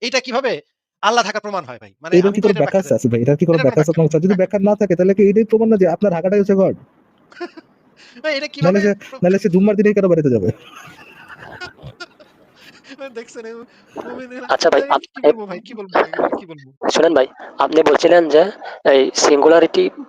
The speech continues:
Speaker 3: প্রথমম এ
Speaker 1: আরে ধুরো বাল,
Speaker 3: হয়েছিল।
Speaker 1: এটা
Speaker 2: আ,
Speaker 1: ওই
Speaker 2: ধুর,
Speaker 1: কথা
Speaker 2: আবার
Speaker 1: শেষ
Speaker 2: সিঙ্গুলার,
Speaker 1: করে কথা
Speaker 2: ভাই
Speaker 1: শেষ
Speaker 2: আবার সিঙ্গুলারে যাচ্ছেন কেন? টপিক চেঞ্জ
Speaker 3: না,
Speaker 2: করতেছেন
Speaker 3: না,
Speaker 2: কেন?
Speaker 3: কেন?
Speaker 2: ওই টপিকে থাকেন যে
Speaker 3: না, না ভাই,
Speaker 2: একটু নিয়ে ভাই
Speaker 3: উত্তর আছে।
Speaker 2: টপিকে থাকেন। আপনি
Speaker 3: কথা
Speaker 2: যে
Speaker 3: আছে ভাই।
Speaker 2: বললেন যে
Speaker 3: আ-, আপনার,
Speaker 2: কনশাসনেস
Speaker 3: আপনার কথার উত্তর দিতে
Speaker 2: কন-,
Speaker 3: যাচ্ছি।
Speaker 2: আরে, আরে ভাইয়া কথা শুনেন আগে। কনশাসনেস and লাইফ যেহেতু এটা ইম্যাটেরিয়ালিস্টিক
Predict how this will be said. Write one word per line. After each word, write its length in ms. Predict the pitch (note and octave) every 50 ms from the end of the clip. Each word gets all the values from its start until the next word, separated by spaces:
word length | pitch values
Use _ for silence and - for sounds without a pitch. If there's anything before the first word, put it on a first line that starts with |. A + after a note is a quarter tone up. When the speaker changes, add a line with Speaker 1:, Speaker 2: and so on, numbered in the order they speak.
| _ _ _ _ _
Speaker 3:
প্রথমম 300 | - D3+ - E3 D#3 D#3
এ 40 | D#3+
Speaker 1:
আরে 80 | F3+ - - -
ধুরো 160 | G3 B3 B3+
বাল, 200 | A3+ A3 G#3 -
Speaker 3:
হয়েছিল। 300 | D3 C#3 - C#3+ B2 A#2
Speaker 1:
এটা 140 | - - D3
Speaker 2:
আ, 40 | D#3
Speaker 1:
ওই 60 | D3+
Speaker 2:
ধুর, 100 | F3 F#3
Speaker 1:
কথা 80 | E3+
Speaker 2:
আবার 120 | D#3+ E3 D#3+
Speaker 1:
শেষ 60 | -
Speaker 2:
সিঙ্গুলার, 200 | F3 D#3+ D#3+ E3+
Speaker 1:
করে 60 | D#3
কথা 100 | D3+ C#3+
Speaker 2:
ভাই 40 | C#3+
Speaker 1:
শেষ 120 | D3+ C3+
Speaker 2:
আবার 120 | C#3 E3 F3
সিঙ্গুলারে 380 | - G3 G3 G#3 G#3 G3+ G3
যাচ্ছেন 300 | F#3 F3 E3 - - D3+
কেন? 340 | C#3+ - B2+ A#2 A2+ A2+ A2
টপিক 300 | A2 C#3 C#3 - F3+ E3+
চেঞ্জ 120 | F3 D#3+ C#3+
Speaker 3:
না, 40 |
Speaker 2:
করতেছেন 240 | - C#3+ E3 E3 C#3+
Speaker 3:
না, 60 | C#3
Speaker 2:
কেন? 120 | - F3 C#3+
Speaker 3:
কেন? 60 | C3
Speaker 2:
ওই 60 | C3+
টপিকে 280 | C#3 B2+ - D#3 D#3+ E3
থাকেন 300 | - B2 A2+ A#2 A#2 -
যে 180 | B2 B2+ E3+ - -
Speaker 3:
না, 140 | D#3+ E3
না 100 | D#3 C3+
ভাই, 120 | B2+ C3+ E3
Speaker 2:
একটু 180 | D#3+ D3+ D3+
নিয়ে 180 | D3 D3 D#3 D#3+
ভাই 100 | D#3 F#3
Speaker 3:
উত্তর 220 | D#3 - A#3+ -
আছে। 200 | E3+ - - D3 -
Speaker 2:
টপিকে 280 | C#3+ C#3 D3+ E3 - E3
থাকেন। 260 | - D3 - C3+ B2+
আপনি 100 | A#2+ -
Speaker 3:
কথা 100 | - F3
Speaker 2:
যে 60 | D#3+
Speaker 3:
আছে 100 | D3+ D3+
ভাই। 100 | C3+ C3
Speaker 2:
বললেন 360 | C3 D#3+ G#3+ F#3+ A#2+ G#2+ A#2
যে 180 | A2+ - A#2+ B2+
Speaker 3:
আ-, 60 | E3
আপনার, 340 | G#3 F4 - - - - D3+ - - -
Speaker 2:
কনশাসনেস 360 | - - - E3+ E3 D#3 D3+
Speaker 3:
আপনার 260 | E3 E3+ F3+ G3+ -
কথার 220 | - D#3 D3+ F3 D#3
উত্তর 160 | C#3 - -
দিতে 160 | D#3 C3 C3
Speaker 2:
কন-, 80 | D3 C#3
Speaker 3:
যাচ্ছি। 240 | B2+ A2 - -
Speaker 2:
আরে, 300 | C#3 D#3 D#3 C#3+ C#3+ D3
আরে 120 | C3+ C#3+ C#3+
ভাইয়া 200 | C#3 C3+ D3 D3+ -
কথা 180 | C#3+ D3 D#3+
শুনেন 200 | E3 D#3+ D#3 B2+
আগে। 220 | A#2 G#2+ G#2+ A2 - - -
কনশাসনেস 640 | - B2 A#2 A2+ - C3+ - D#3 F3 G3 - - - _ - _ _ -
and 180 | B2 B2 A#2+ B2
লাইফ 240 | C#3 C#3+ A2+ A2 - - - _ _ _ _ _ _ B2
যেহেতু 280 | B2 B2 B2+ B2+ D3
এটা 80 | D3+ D#3
ইম্যাটেরিয়ালিস্টিক 760 | C#3+ C#3 C#3 C#3 C#3+ D#3 D#3+ D#3 D#3+ D#3+ - - G#3+ -